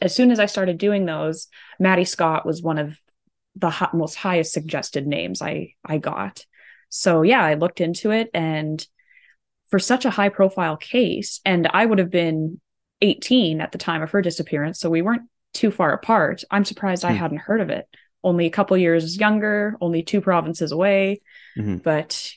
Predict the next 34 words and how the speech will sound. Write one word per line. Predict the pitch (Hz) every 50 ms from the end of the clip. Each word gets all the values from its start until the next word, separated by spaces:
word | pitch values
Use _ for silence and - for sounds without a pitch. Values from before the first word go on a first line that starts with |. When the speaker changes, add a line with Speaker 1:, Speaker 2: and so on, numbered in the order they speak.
| _
Speaker 1:
yeah, | - 196 202 180 151 143 - - _ _ _
she | - - - 202 196
was, | 180 170 165 160 156 156 156 - - - - - - - -
she | - - - - - - 190 180
was | 170 160 160 - - - - 165 160 147
a | 156 151
very, | 147 147 175 180 175 165 156 151
very | 147 147 170 160
suggested | - - 151 151 165 170 - - - - - - 190 - - - - - - -
person. | - 165 - - - 113 - - - - _
Speaker 2:
Yeah, | 104 98 95 87 78 - - -
I, | 117 113 -
I | - 113 110
think | - - 190 185 - -
in | - - 117 110
my | 110 123 147 165
case, | - - 160 131 117 - - -
uh, | 117 104 101 92
when | 92 110 113
I | 120 139
first | 147 - - _ - 131 139 135 - -
started | - - 123 120 110 110 107 104 - - _ _ _
podcasting, | - 113 107 107 104 - - 113 98 87 85 - - - 98 90 87 92 95 - _ - - _ _ _ _ _
uh, | 110 98 95 87 -
one | - 120 120 127 135
of | 131
the | 123 -
first | - 143 147 - - -
cases | - 127 120 113 - 117 -
that | - 113 107
I | 104
did, | 95 107 104 104
like, | 104 101 92
a, | 101 101 95